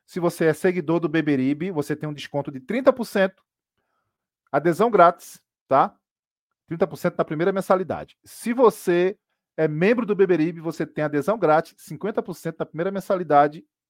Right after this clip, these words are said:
e dez por cento nas demais mensalidades. Então, Tec Proteção Veicular, liga lá e faz a tua adesão.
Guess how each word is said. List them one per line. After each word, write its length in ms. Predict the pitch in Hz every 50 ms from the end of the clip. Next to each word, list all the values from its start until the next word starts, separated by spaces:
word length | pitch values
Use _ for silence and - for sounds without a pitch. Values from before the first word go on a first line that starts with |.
| _ _ _ _ -
e 80 | 160 151
dez 260 | 127 156 175 196 190
por 140 | - 170 143
cento 320 | - - 160 160 156 -
nas 180 | 147 151 147 127
demais 460 | 127 151 143 131 131 131 143 143 147 - _ _ _ -
mensalidades. 800 | 120 135 151 160 - - 165 156 143 120 107 92 90 87 82 90
Então, 340 | 117 110 - 175 185 190 - _ _ _ _ _ _ _ _ _ _ _
Tec 240 | - 180 190 190
Proteção 540 | - - 175 165 - 160 143 - - 156 151
Veicular, 580 | 139 147 143 135 - 131 127 127 135 139 147 - _ _ _ _ _ _ _ _ _ -
liga 320 | 113 123 147 151 160 151
lá 380 | 139 131 135 139 147 151 160 - _ _ _ _ _ _ _
e 80 | - 135
faz 340 | - - - 147 143 143 139
a 60 | 147
tua 220 | - - 143 147
adesão. 440 | 143 131 135 127 85 101 90 82 82